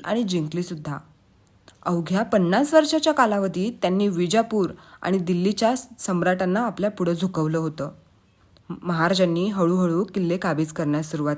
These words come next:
केली आणि स्वराज्यात तीनशे साठ किल्ले आणले. महाराजांच्या कीर्तीविषयी जेवढं बोलेल तेवढं कमीच.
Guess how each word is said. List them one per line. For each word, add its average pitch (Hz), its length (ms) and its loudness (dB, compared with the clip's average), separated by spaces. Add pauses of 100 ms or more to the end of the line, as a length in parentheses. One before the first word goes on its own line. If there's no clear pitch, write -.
केली 147 260 -4 (520)
आणि 156 400 -4 (440)
स्वराज्यात 170 640 0 (160)
तीनशे 196 360 0
साठ 180 460 0
किल्ले 160 240 -2
आणले. 139 360 -6 (1000)
महाराजांच्या 196 680 0
कीर्तीविषयी 202 760 0
जेवढं 196 380 4
बोलेल 247 520 4
तेवढं 185 220 2
कमीच. 147 500 -4